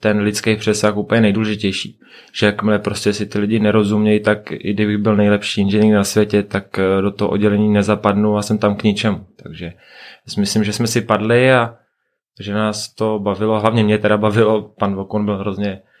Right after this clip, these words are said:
vstřícnej a věnoval se nám, ještě mému kamarádovi, s kterými jsme na-, spolu nastoupili do toho trénink programu a obrovsky nás rozvíjel a hlavně investoval do nás hrozně moc času. <laughs> Někdy jsem si říkal,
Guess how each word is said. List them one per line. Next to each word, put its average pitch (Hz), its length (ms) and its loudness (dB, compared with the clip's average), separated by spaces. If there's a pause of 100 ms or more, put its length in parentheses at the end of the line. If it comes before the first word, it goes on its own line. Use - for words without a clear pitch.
(240)
vstřícnej 110 680 0
a 101 280 2
věnoval 104 460 0
se 98 240 -2
nám, 95 320 2
ještě 95 240 -4
mému 98 160 -2
kamarádovi, 101 720 -4 (360)
s - 40 -20
kterými 101 220 0
jsme 101 300 0 (100)
na-, 104 140 -2
spolu 117 280 2
nastoupili 110 560 2 (120)
do 101 80 0
toho 107 160 2
trénink 104 280 0
programu 104 560 -2
a 92 340 -8 (180)
obrovsky 101 400 -6
nás 101 200 0
rozvíjel 101 460 2
a 98 40 0
hlavně 101 280 0
investoval 104 400 0
do 104 60 0
nás 104 160 2
hrozně 104 240 0
moc 104 160 -2
času. 104 460 -4 (280)
<laughs> 135 300 2
Někdy 120 220 2
jsem 117 180 2
si 113 140 0
říkal, 113 400 2